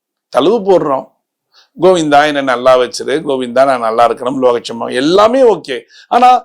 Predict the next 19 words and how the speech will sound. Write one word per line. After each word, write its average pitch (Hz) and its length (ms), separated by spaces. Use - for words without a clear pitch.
வேண்டுதல்னு 262 760
ஒண்ணு 202 240
நீங்க 165 200
அது 147 100
செலுத்தினா 196 420
தான் 208 160
அதுக்கான 147 440
ஒரு 123 200
எஃபெக்ட் 170 300
இருக்கும் 127 260
இல்லையா? 120 200
இந்த 208 260
வாரம் 151 360
நம்மளுடைய 127 440
வேண்டுதல் 160 380
என்னவாக 147 420
இருக்கும்? - 300
வேலை 139 220
கிடைக்கலங்க. 117 500